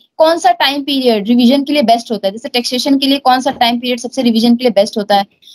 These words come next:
लॉ के लिए कौन सा best होता है, तो ये सारी मैं बताऊंगी टेक्निक्स यहाँ पे। और tip of the day before the exam, क्या, क्या tip होना चाहिए exams के पहले,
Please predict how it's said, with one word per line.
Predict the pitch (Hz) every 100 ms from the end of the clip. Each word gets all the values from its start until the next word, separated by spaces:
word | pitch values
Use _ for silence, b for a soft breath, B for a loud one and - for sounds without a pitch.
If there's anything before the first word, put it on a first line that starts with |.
| b
लॉ | 226 254
के | 262 277
लिए | 262
कौन | 262 240
सा | 240
best | 226 226 -
होता | 208 196
है, | 196 _ b -
तो |
ये | 285 330
सारी | 330 302
मैं | 302
बताऊंगी | 247 240 240 247
टेक्निक्स | 233 208 190 196 -
यहाँ | 190 175
पे। | 190 208 b b b _
और | - 302 190 - _ 302
tip | 302
of | 277
the | 208 214
day | 185 180 _ 214
before | 214 226
the | 208
exam, | 180 175 170 180 -
क्या, | 247
क्या | - - 311
tip | 339 330 285
होना | 254 254
चाहिए | 262 269
exams | 233 214 214 233
के | 269
पहले, | 208 175 175